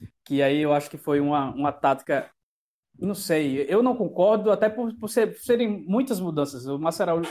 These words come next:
o Márcio Fernandes sempre mexe, mexe, mexe, mexe, mexe, mexe, mexe, e aí não, não dá pra saber até que ponto ele tá, tá convicto do que ele vai fazer ou se é falta de convicção realmente. Hoje, por exemplo, ele tirou o Felipe Alves, que vinha sendo titular, colocou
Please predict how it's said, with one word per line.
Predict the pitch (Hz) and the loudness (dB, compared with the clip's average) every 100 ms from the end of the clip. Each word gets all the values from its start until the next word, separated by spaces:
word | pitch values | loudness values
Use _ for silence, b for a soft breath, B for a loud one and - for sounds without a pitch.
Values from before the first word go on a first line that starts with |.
| 151 | -8
o | 143 | -2
Márcio | 147 147 156 | -2 -2 -8
Fernandes | - 143 143 143 | -4 -2 -2 -2
sempre | - 165 160 | -6 -6 0
mexe, | 156 160 160 | 0 0 0
mexe, | 151 151 151 | -2 -2 -2
mexe, | 147 151 | -4 -2
mexe, | 143 143 - | -4 -4 -2
mexe, | 143 147 143 | -4 -4 -2
mexe, | 143 143 | -4 -2
mexe, | 139 143 - - - b b - | -2 -2 -4 -14 -20 b b -4
e | 139 | 2
aí | 151 160 170 | 4 4 2
não, | 170 170 | -2 -4
não | 170 | 0
dá | 170 | 2
pra | 180 | 2
saber | 180 165 165 | 2 2 2
até | 165 175 | 2 0
que | - | -2
ponto | - 156 151 | -6 -4 0
ele | 160 156 | 0 2
tá, | 165 151 | 0 -2
tá | - 165 | 0 -2
convicto | 170 175 147 160 170 | 0 -2 0 -2 -6
do | 160 | -12
que | 160 170 | -2 -2
ele | |
vai | 151 156 | 2 2
fazer | 165 143 143 | 2 0 2
ou | 160 | 0
se | 160 | 0
é | 165 | -2
falta | - 151 156 | 0 -2 -2
de | 147 | -10
convicção | 160 143 147 - 143 | -8 -8 -8 -6 -4
realmente. | 156 143 131 147 - _ _ _ _ _ | -2 -2 -2 -4 -10 _ _ _ _ _
Hoje, | - 156 | 2 2
por | 156 175 | 2 2
exemplo, | 156 160 160 | 2 0 -2
ele | 151 | -2
tirou | 165 160 | 0 0
o | |
Felipe | 165 160 160 165 | 0 -2 0 2
Alves, | 143 151 151 | 4 4 0
que | 160 | -6
vinha | 147 151 | -4 -4
sendo | 151 151 | -2 -4
titular, | - 151 - 151 156 160 | -6 -8 -2 2 2 2
colocou | 160 156 156 160 151 139 - | 0 0 0 0 2 0 -4